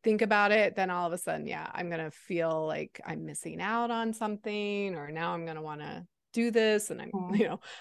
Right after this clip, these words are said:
Speaker 1: to be a Buddhist monk, that might really radically change my life <laughs> and my
Speaker 2: Right.
Speaker 1: relationships with people.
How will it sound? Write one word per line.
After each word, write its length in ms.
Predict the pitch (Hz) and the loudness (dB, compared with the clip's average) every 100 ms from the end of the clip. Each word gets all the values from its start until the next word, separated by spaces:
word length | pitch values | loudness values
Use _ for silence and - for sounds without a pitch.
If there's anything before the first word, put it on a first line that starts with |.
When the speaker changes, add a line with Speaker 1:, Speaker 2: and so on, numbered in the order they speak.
| - | -4
Speaker 1:
to 100 | - | 2
be 140 | 226 220 | 6 6
a 60 | |
Buddhist 320 | 202 196 190 | 6 4 4
monk, 340 | 190 170 240 - | 0 0 0 2
that 200 | 214 175 | 2 2
might 300 | 180 180 165 | 2 2 -2
really 380 | 170 170 185 214 | -2 -2 -2 0
radically 460 | 175 180 202 214 220 | 2 4 6 6 6
change 360 | 262 214 254 | 6 6 6
my 200 | 240 208 | 4 4
life 520 | 190 185 359 403 - - | 6 8 8 8 2 0
<laughs> 880 | - _ _ - 440 - 571 - | 0 _ _ -2 -2 -2 -8 -4
and 240 | - - 226 | -4 0 2
my 80 | 185 | 2
Speaker 2:
Right. 60 | |
Speaker 1:
relationships 600 | 180 214 311 - 196 - 202 | 6 8 8 8 4 2 0
with 180 | 196 - | -2 0
people. 500 | 190 196 190 247 | 0 4 4 4